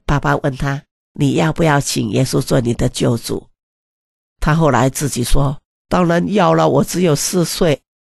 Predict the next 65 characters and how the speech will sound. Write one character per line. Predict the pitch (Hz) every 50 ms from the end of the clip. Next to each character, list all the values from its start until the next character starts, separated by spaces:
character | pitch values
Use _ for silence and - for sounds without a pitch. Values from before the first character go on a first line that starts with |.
| _ _ _ _
那 | - 170 180 165
留 | 151 156 147 156 180 -
我 | 143 135 123
一 | 135 165
个 | 156 - 170 147
人 | 135 139
在 | 147 - 156 143
这 | - 170 151
里 | 127 127
怎 | - - 117
么 | 110 127 123 - _
办 | - 143 127 127 107 101
啊？” | 92 90 85 - - - _ _ _ _ _ _ _ _ _ -
所 | - - 190
以 | 233 - 285 233 - _ _ _
他 | - 185 175
就 | 160 180 170
说， | - 175 170 165
“要 | 165 220 196 175
啦。” | 170 180 190 214 233 - _ _ _ _ _ -
所 | - 165
以 | 139
我 | 98 123
们 | - 143 143
带 | - 165 147
他 | 131 - 135
做 | 147 - - 147
一 | 147
个 | - - 147
简 | - - - 165 185
短 | 208 185 127 - 185
的 | 143
祷 | - - 113 120 127
告 | - 165 147 139 - - _ _ _ _ _
：“我 | - -
相 | 139 - - 175 165 170
信 | 165 - 180 160 135
你 | 131 120
是 | - 170 160
造 | - - 196 185 170
我 | 139 131 127 120 127
的， | - 175 185 214 233 240 262 262 -
你 | 127 131 143
造 | 135 - 160 165 156
我 | 131 131 139
啦， | 160 185 214 254 - _ _ _ _ _ -
你 | - 208 220 - -
爱 | - - 180 151 135
我 | - 139 127 - -
啦。 | 135 135 139 - -
耶 | - 147 147
稣， | 156 - 170 165
你 | 143 127
来 | 113 117 123 135
世 | 135 - 165 147
界， | - - 143 120 - - _ _ _ _ _ _ -
为 | 254 254 208
我 | 147 139 131
的 | 123 - 180
不 | 175 - 214
理 | 196 156 135 160
想 | - - 135 - 123
的 | 131
生 | 143 - - 175 175 190
命， | 208 220 185 127 -